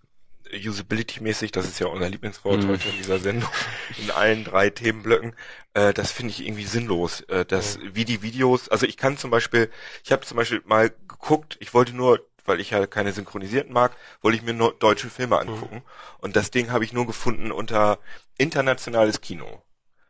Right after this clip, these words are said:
Speaker 1: Weil das
Speaker 3: <laughs>
Speaker 1: sozusagen
Speaker 3: Okay.
Speaker 1: als, äh, World
Speaker 3: Ja.
Speaker 1: Cinema, weil das alles so eine amerikanische Perspektive
Speaker 3: Mhm.
Speaker 1: hat.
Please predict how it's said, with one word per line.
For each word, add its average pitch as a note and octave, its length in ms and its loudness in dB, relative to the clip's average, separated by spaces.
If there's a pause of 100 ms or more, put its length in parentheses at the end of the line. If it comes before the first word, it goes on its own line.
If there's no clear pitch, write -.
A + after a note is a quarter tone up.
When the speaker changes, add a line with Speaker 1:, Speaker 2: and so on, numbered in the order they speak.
Speaker 1:
Weil G#2 200 2
das A#2+ 180 4
Speaker 3:
<laughs> - 0 -
Speaker 1:
sozusagen A#2 520 2
Speaker 3:
Okay. G2 80 4
Speaker 1:
als, - 340 -2
äh, G2 500 -10
World A#2 500 4
Speaker 3:
Ja. - 40 -8
Speaker 1:
Cinema, F#2+ 480 0
weil G#2+ 100 4
das G#2 160 2
alles A#2+ 260 2
so A#2 80 -8
eine A2+ 120 2
amerikanische A2+ 580 0
Perspektive G#2 540 -4
Speaker 3:
Mhm. F#2+ 40 4
Speaker 1:
hat. G#2+ 120 0